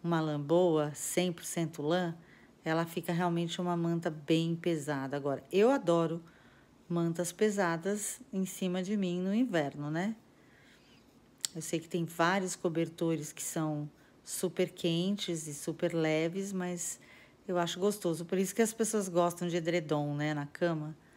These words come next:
Você tem a sensação de que você tá sendo aquecida, né?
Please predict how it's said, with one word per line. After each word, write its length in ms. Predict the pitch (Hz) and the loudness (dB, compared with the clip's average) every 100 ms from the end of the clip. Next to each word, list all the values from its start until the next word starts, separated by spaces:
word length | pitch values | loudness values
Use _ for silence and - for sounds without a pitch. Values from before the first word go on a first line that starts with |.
| - - - - | -20 -20 -20 -18
Você 160 | - | -12
tem 180 | 151 165 | -6 -4
a 60 | 165 | -2
sensação 640 | 175 170 180 170 180 175 | -2 -2 -2 -2 -2 -2
de 100 | 165 | -2
que 140 | - | -2
você 300 | 160 170 165 | -2 0 -2
tá 440 | 165 - 208 226 226 - - - - - - | -4 0 2 2 0 -8 -20 -20 -20 -20 -16
sendo 760 | - - 180 170 165 165 156 147 | -8 -2 0 2 2 2 0 -4
aquecida, 880 | 175 165 185 165 - 170 147 143 143 | -10 -2 0 0 -2 -4 -4 -2 0
né? 340 | 156 175 185 | 0 0 -2